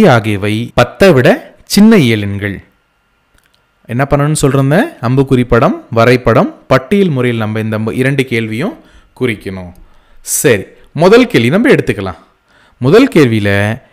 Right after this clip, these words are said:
y-ன் மதிப்பு என்ன கொடுத்திருக்காங்க? ஒண்ணு, இரண்டு, மூன்று, நான்கு. சார், நான் ஏன் y எடுத்தேன் அப்படின்னு பார்த்தீங்கன்னா, அங்க கேள்வியில கொடுத்திருக்காங்க x equal to இரண்டு ஒய்.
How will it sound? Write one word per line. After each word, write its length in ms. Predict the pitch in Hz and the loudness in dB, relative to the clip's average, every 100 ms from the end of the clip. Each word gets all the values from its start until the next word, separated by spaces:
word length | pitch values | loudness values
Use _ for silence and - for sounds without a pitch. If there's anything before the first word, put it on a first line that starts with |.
| _ _ _ | _ _ _
y-ன் 380 | 107 139 214 247 | 0 4 4 4
மதிப்பு 240 | 226 190 | 2 2
என்ன 120 | 190 202 | 2 2
கொடுத்திருக்காங்க? 480 | 185 185 180 170 170 247 311 101 113 131 | 2 2 2 2 2 -2 -4 -8 0 0
ஒண்ணு, 320 | 151 165 208 349 - 120 | 2 0 0 -2 -6 -2
இரண்டு, 380 | 135 147 143 175 339 294 135 | 0 0 0 0 0 -4 0
மூன்று, 380 | 151 156 151 254 - 131 | 2 2 2 0 -2 0
நான்கு. 380 | 127 139 131 107 - - _ - | 2 2 2 -2 -6 -18 _ 0
சார், 160 | 202 170 | 2 4
நான் 220 | 165 214 196 214 | 4 4 6 6
ஏன் 180 | 311 233 165 | 6 6 6
y 80 | 190 180 | 6 6
எடுத்தேன் 340 | 151 139 156 143 | 4 2 2 2
அப்படின்னு 300 | 123 139 139 | 2 0 0
பார்த்தீங்கன்னா, 420 | 110 101 101 104 170 285 | -2 -4 -4 -2 -2 -2
அங்க 160 | 156 123 | -4 -2
கேள்வியில 300 | 147 165 165 | 2 2 2
கொடுத்திருக்காங்க 360 | 135 117 120 190 143 160 | 0 0 0 0 2 0
x 160 | - - - 180 | 0 -4 0 0
equal 260 | 180 165 147 | 4 4 4
to 80 | 226 180 160 | 2 4 6
இரண்டு 340 | 190 196 196 254 113 127 | 6 6 6 4 4 4
ஒய். 120 | 120 | 2